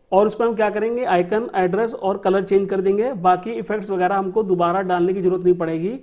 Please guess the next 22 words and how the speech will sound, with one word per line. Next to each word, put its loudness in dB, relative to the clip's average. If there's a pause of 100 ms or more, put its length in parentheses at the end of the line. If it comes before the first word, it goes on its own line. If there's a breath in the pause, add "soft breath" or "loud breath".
(240 soft breath)
तो -2
हमारा 2
यहाँ 0
पे -6
थोड़ा -4
टाइम -4
भी 2
सेव -2
होगा। 0 (580 soft breath)
तो 4
स्लाइड 4
को -2
कॉपी 0
करने 0
के -4
लिए 2
आप -2
क्या -2
कीजिए, 0
ये 0
स्लाइड 0
पे 2